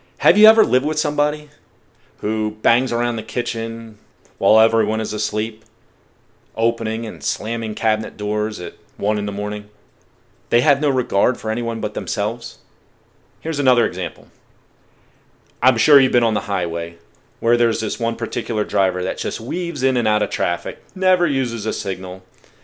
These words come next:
and they act as if they're the only ones on the road. This is an extreme lack of self-awareness,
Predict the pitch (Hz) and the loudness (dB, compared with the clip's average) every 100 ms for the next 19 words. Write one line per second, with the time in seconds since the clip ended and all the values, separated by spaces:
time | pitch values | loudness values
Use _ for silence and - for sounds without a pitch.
0 | _ _ _ _ - 113 123 156 170 131 | _ _ _ _ -8 0 2 4 2 0
1 | 104 123 - 123 123 107 101 120 117 113 | 0 0 2 2 2 2 2 0 -2 -4
2 | 117 113 92 90 101 131 - _ _ _ | -2 -4 -2 -2 -2 -6 -14 _ _ _
3 | _ _ _ _ - 104 165 127 107 101 | _ _ _ _ -2 2 4 2 -2 -4
4 | 90 - - 120 127 139 110 98 90 87 | -6 -8 -8 -6 -4 -2 -2 -4 -6 -8
5 | 98 87 92 87 85 82 - | -6 -6 -6 -8 -10 -12 -18